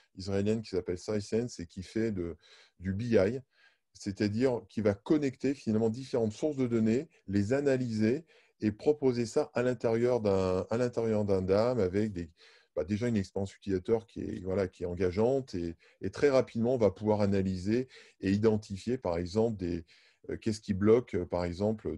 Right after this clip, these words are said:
euh, quelle étape bloque dans un, dans un process métier. Euh, les stratégies de migration, alors, bon, là, de fait, à un moment donné, lorsqu'on veut partir sur du dam, on va se poser la question,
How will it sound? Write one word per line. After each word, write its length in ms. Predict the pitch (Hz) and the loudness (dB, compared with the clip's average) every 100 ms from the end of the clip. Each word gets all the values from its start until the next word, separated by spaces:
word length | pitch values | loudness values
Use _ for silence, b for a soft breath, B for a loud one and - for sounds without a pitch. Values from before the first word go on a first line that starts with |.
| - | -8
euh, 240 | 87 87 | -6 -6
quelle 220 | 90 107 101 | -2 0 0
étape 260 | 104 110 | 2 0
bloque 220 | 92 107 | 2 0
dans 240 | 95 90 90 | 0 -4 -2
un, 120 | 87 | -4
dans 220 | 85 87 | -4 -4
un 80 | 92 | -6
process 380 | - 95 95 - | -8 -10 -10 -8
métier. 340 | 85 - 98 135 _ _ _ _ _ _ _ _ _ _ _ _ _ _ - b b b b 87 | -10 -8 -10 -10 _ _ _ _ _ _ _ _ _ _ _ _ _ _ -14 b b b b -2
Euh, 160 | 95 | 2
les 100 | 107 | 2
stratégies 560 | 127 143 131 135 131 135 | 2 0 2 0 -2 -2
de 60 | 127 | -2
migration, 600 | 123 117 113 - 123 139 | 2 0 0 -2 0 4
alors, 320 | 98 95 98 _ 95 | 4 2 -2 _ -6
bon, 120 | 98 | 0
là, 120 | 110 | 0
de 200 | 104 110 | 2 0
fait, 320 | 107 117 117 | 2 0 2
à 40 | 104 | 0
un 20 | |
moment 160 | 104 104 | 2 2
donné, 240 | 104 113 | 2 2
lorsqu'on 320 | 107 101 107 | 2 0 -4
veut 160 | 92 90 | -4 -2
partir 300 | 107 - 113 | -4 -2 -6
sur 140 | 101 | -4
du 120 | 98 | -2
dam, 240 | 101 110 104 | 0 0 0
on 80 | 90 | -2
va 120 | 90 | -4
se 100 | - | -4
poser 220 | 101 101 | -2 0
la 80 | 95 | 0
question, 500 | 101 92 - 113 | -2 -4 -4 -4